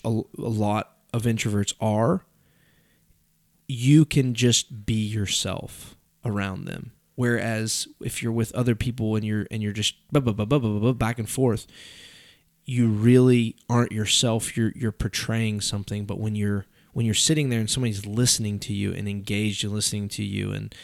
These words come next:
and asking you questions about these things, y-, it actually is, helps you process more because,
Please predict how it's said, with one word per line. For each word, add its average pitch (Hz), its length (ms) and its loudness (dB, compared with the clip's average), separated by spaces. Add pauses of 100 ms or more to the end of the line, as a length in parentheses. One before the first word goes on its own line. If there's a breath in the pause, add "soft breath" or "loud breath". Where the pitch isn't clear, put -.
(160 loud breath)
and 113 100 -4
asking 107 400 -2
you 92 80 -4
questions 110 580 -2
about 104 220 -8
these 110 200 -8
things, 107 280 -8 (420 loud breath)
y-, - 80 -16 (720)
it 117 160 -6
actually 110 500 -2
is, 98 240 -4 (200)
helps 117 400 0
you 110 100 -4
process 104 640 -2
more 101 340 -2
because, 104 540 -4